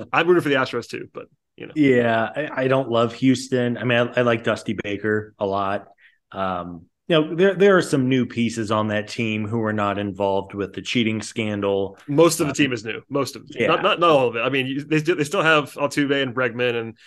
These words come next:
Speaker 2: there's some familiar, some familiar faces there. But, like, I love Yordan Alvarez. That guy's a monster. Like,
Speaker 1: Yeah.
Speaker 2: he is
Speaker 1: Yeah.
Speaker 2: absurd. Their pitching staff is just comical, honestly. Like, I, I, I did a preview, actually, of Game three today for Sportsline, so I know this off the top of my head.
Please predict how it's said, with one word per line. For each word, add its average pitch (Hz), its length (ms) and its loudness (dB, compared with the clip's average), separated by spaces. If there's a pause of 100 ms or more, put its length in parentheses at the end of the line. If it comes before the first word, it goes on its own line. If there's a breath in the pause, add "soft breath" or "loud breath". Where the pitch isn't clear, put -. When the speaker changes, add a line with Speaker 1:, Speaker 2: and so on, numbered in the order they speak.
(200 soft breath)
Speaker 2:
there's 151 160 4
some 156 80 -4
familiar, 135 480 -4
some 123 160 -8
familiar 123 280 -4
faces 127 280 -2
there. 127 160 -2
But, 127 80 -2
like, 123 140 -4
I 185 80 4
love 143 260 4
Yordan 123 220 0
Alvarez. 135 460 0
That 123 100 -4
guy's 123 160 -4
a 107 40 -18
monster. 120 480 -8 (120)
Like, 113 140 -6
Speaker 1:
Yeah. 95 180 -2
Speaker 2:
he - 80 -6
is - 260 -12 (100)
Speaker 1:
Yeah. - 140 -16 (260 loud breath)
Speaker 2:
absurd. 123 440 -4
Their 123 100 -6
pitching 147 220 -4
staff 127 320 -2
is - 260 -12
just - 160 -14
comical, 120 560 -8
honestly. 135 480 -6
Like, 123 240 -6 (460 soft breath)
I, 143 100 2
I, 151 380 2
I 147 60 4
did 147 120 2
a 139 40 0
preview, 135 420 0
actually, 123 220 -4
of 117 60 -10
Game 120 200 -4
three 127 240 -6
today 120 260 -2
for 113 120 -10
Sportsline, 117 580 -8
so 113 80 -8
I 113 40 -4
know 117 140 -4
this 117 140 -8
off 120 100 -10
the - 80 -6
top 117 120 -6
of - 20 -20
my 117 100 -6
head. 113 220 -2